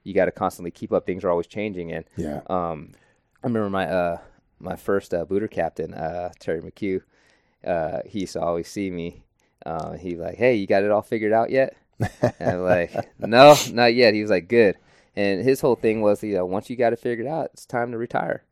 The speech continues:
Speaker 2: Yeah.
Speaker 1: Because you shouldn't have it figured out.
Speaker 2: Yeah.
Speaker 1: You know,
Speaker 2: If,
Speaker 1: the
Speaker 2: yeah, if
Speaker 1: things
Speaker 2: you
Speaker 1: are
Speaker 2: get it all figured out,
Speaker 1: <laughs>
Speaker 2: let me know, man, 'cause
Speaker 1: <laughs> Yeah,
Speaker 2: dang,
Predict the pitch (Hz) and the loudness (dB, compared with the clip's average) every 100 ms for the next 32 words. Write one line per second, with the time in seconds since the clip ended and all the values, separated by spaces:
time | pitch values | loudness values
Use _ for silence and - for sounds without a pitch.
0 | _ _ _ _ _ _ - 90 110 113 | _ _ _ _ _ _ -8 0 2 2
1 | 95 104 - 160 127 113 92 - 98 90 | 0 -2 -2 -2 0 0 0 -2 -4 0
2 | 85 - 139 135 87 101 101 110 107 104 | 0 0 -4 -2 -2 0 0 0 4 6
3 | 92 113 170 139 147 139 113 123 - 123 | 6 2 0 6 6 8 6 4 4 4
4 | 117 107 101 113 113 - - 554 523 - | 4 6 6 6 4 0 -4 -6 -8 4
5 | 226 - 202 117 123 117 104 90 90 92 | 4 6 4 6 6 8 8 8 6 4
6 | 92 - 254 226 214 226 185 165 147 151 | 6 10 10 10 8 8 6 6 4 4
7 | 185 | 4